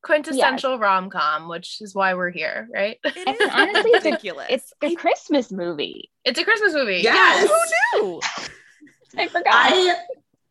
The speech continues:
Speaker 4: I don't think I had remember. I think I've only maybe seen this movie, like, once or twice. And so I had completely forgotten that the premise is that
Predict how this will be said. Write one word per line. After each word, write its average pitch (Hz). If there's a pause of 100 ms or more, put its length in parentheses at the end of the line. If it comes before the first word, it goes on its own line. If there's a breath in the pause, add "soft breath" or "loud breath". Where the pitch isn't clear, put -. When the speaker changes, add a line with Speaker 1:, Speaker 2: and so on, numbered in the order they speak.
Speaker 4:
I 226
don't 320
think 415
I 269
had 233
remember. 190
I -
think 302
I've 330
only 185
maybe 165
seen 160
this 147
movie, 143
like, 123 (380)
once 139
or 120
twice. 131 (100)
And 165
so 165
I 160
had 202
completely 156
forgotten 143
that 131
the 135
premise 131
is 127
that 117